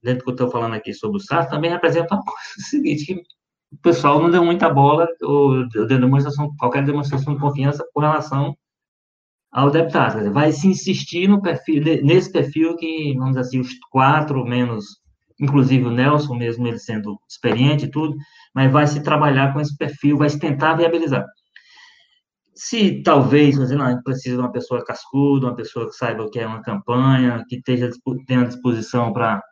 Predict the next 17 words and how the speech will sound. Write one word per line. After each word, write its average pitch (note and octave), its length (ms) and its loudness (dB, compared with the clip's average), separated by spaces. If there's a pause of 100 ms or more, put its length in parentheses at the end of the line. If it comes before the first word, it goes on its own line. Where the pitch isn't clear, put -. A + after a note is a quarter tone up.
(100)
saiba D3 340 2
o C#3+ 60 4
que - 80 0
vai A#2+ 160 -2
enfrentar, B2 480 -2
tenha B2+ 100 -4
uma A#2+ 80 -4
noção A#2+ 320 -8
mais A#2+ 220 -4
ou A2 80 -8
menos A#2 320 -6
e, A2 200 -12 (320)
e G#2 80 -20
se - 140 -6
dispõe A2+ 460 -2
a G#2+ 80 0
isso, D3 260 2